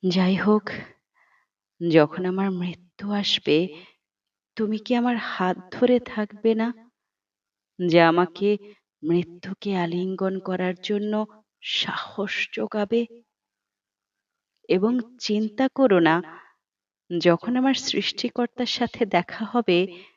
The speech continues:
আমি অবশ্যই বলবো তোমাকে অনুগ্রহ করতে, কারণ তুমি তোমার বাবা মাকে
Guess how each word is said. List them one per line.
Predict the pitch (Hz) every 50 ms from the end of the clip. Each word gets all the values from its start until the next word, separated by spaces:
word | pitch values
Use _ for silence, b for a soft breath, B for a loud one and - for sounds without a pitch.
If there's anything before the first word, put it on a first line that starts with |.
| _ _ _ _ _
আমি | - 190 214 240 254 233
অবশ্যই | 190 165 185 - 240 247 240 - - - - 262 262 254
বলবো | 226 196 208 214 226 233 240 226 233 233 196 180 185
তোমাকে | 220 202 220 214 226 226 - - 247 247 240 B B B B B _ _
অনুগ্রহ | - 165 180 180 185 185 180 - 180 185 185 165 - 170
করতে, | 151 - - 131 139 - _ _ _ 135 131 127 - - - _ _ _ _ _ _ _ _ _ _ _ _ _
কারণ | - 160 156 143 165 180 202 226 220 190 B B B B B _ _ _ _ _
তুমি | - 160 156 160 165 160
তোমার | - 196 190 190 180 185 180
বাবা | 165 - 147 139 139 147 160 170
মাকে | 175 185 196 196 180 - 160 147 147 147 151 147 147